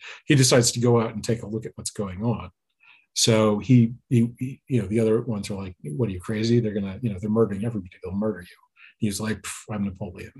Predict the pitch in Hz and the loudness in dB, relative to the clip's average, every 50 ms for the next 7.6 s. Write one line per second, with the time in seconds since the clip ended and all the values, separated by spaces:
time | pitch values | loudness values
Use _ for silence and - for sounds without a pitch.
0 | 123 - 107 101 98 95 95 98 - 110 101 95 104 98 - - - - - - | -18 -14 -10 -8 -8 -8 -10 -10 -12 -12 -12 -10 -12 -12 -14 -14 -10 -8 -8 -8
1 | - - - - - - - - 131 123 117 139 156 165 131 131 139 127 120 123 | -10 -14 -20 -20 -20 -14 0 4 4 6 8 8 6 6 6 6 6 6 4 2
2 | 123 - 123 120 117 113 107 107 - 143 139 127 110 104 101 104 - - 107 104 | 0 -2 0 0 0 0 -2 -2 -2 0 0 0 0 -2 -4 -6 -8 -8 -10 -8
3 | 101 101 101 101 - 113 104 104 101 101 98 98 98 92 - _ _ _ _ _ | -6 -8 -8 -8 -8 -10 -8 -8 -8 -8 -8 -10 -12 -14 -16 _ _ _ _ _
4 | _ _ _ _ _ _ _ _ _ _ - 120 110 104 120 117 113 107 107 - | _ _ _ _ _ _ _ _ _ _ -6 -4 -2 2 4 4 4 2 0 -2
5 | - - 117 110 - - 113 107 110 - 113 107 110 - _ - 113 104 104 104 | 0 0 0 2 2 0 0 0 0 0 -2 -2 -2 -10 _ -6 -6 -4 -4 -4
6 | 104 104 104 104 104 104 92 - _ _ _ _ _ _ _ _ _ _ _ _ | -4 -4 -6 -6 -6 -8 -10 -12 _ _ _ _ _ _ _ _ _ _ _ _
7 | 131 110 107 107 101 104 107 104 104 107 104 | -4 -2 -2 -2 -2 -4 -4 -6 -8 -8 -10